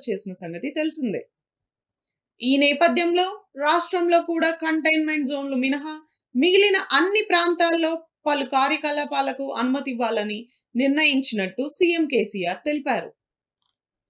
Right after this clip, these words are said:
సెలూన్లు సహా అన్ని దుకాణాలకు, ప్రభుత్వ, ప్రైవేటు కార్యాలయాలకు పూర్తి అనుమతినిస్తున్నట్టు తెలిపారు. హైదరాబాద్ మినహా రాష్ట్ర వ్యాప్తంగా ఆర్టీసీ బస్సులు,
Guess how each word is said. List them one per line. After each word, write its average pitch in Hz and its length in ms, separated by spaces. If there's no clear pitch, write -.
సెలూన్లు 403 640
సహా 320 580
అన్ని 349 280
దుకాణాలకు, 302 880
ప్రభుత్వ, 320 440
ప్రైవేటు 302 560
కార్యాలయాలకు 269 1120
పూర్తి 330 420
అనుమతినిస్తున్నట్టు 240 1040
తెలిపారు. 240 420
హైదరాబాద్ 339 640
మినహా 330 540
రాష్ట్ర 311 360
వ్యాప్తంగా 302 720
ఆర్టీసీ 277 540
బస్సులు, 320 500